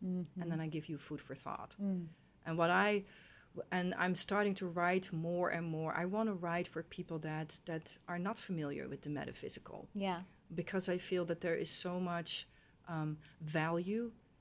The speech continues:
Speaker 2: in looking at this, and you don't have to be woo-woo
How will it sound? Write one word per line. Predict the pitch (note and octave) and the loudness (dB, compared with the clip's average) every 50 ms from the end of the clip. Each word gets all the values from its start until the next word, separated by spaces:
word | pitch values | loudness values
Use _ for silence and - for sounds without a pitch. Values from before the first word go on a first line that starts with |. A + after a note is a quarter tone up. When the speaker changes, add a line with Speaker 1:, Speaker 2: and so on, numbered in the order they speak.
| - - | -14 -6
Speaker 2:
in | - F3+ F3 E3+ E3 D#3 | -2 -2 0 0 0 -2
looking | E3 - - G3+ G3+ | -4 -2 -2 -2 0
at | G#3 A3 G#3+ | 0 -2 0
this, | - A3+ A#3 A3+ - - | 0 0 2 2 0 0
and | G#3 G3 F#3 | 0 0 0
you | F#3+ G#3 | 0 -2
don't | G3 - G3 G3+ G#3 G3 | -4 -2 -2 0 0 0
have | F#3 - G3 F#3+ F#3+ - | 0 -2 -6 -8 -8 -6
to | - F#3 | -6 -4
be | E3+ F#3+ F3 E3+ | -4 -2 -4 -4
woo-woo | D#3+ D#3+ E3+ F3+ F3+ E3 F3 E3+ D#3 D3 | -6 -2 0 0 0 2 0 0 0 0